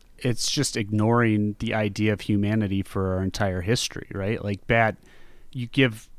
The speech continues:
humans a choice between the good and the bad. The bad somehow finds a way to win because the bad is more appealing to our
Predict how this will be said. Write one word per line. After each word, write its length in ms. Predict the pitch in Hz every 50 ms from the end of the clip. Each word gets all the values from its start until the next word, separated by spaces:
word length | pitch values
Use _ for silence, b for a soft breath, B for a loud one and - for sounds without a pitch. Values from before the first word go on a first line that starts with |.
| - -
humans 680 | - - 135 - 143 135 139 135 123 110 107 101 - - - -
a 80 | - 107
choice 480 | - - - - 135 120 120 123 -
between 380 | - - 104 - - 113 107 104
the 80 | 104
good 260 | 92 - 120 113 117 110
and 140 | 104 104
the 60 | 101 92
bad. 440 | - 107 107 113 117 107 101 95
The 80 | - 104
bad 400 | 90 - 104 107 113 113 110 101
somehow 540 | - - - - 107 104 101 98 107 98 95
finds 340 | - - 104 101 98 90 104
a 60 | 98
way 160 | 101 101 95
to 60 | 95
win 380 | 90 87 98 104 110 101 92 92
because 340 | 90 98 - - 104 92 85
the 80 | - 87
bad 340 | - 101 95 104 107 101
is 160 | 95 92 - -
more 160 | 98 92 95
appealing 480 | 92 - - - 101 92 92 92 92
to 160 | 92 - 107 98
our 240 | 95 90 90 92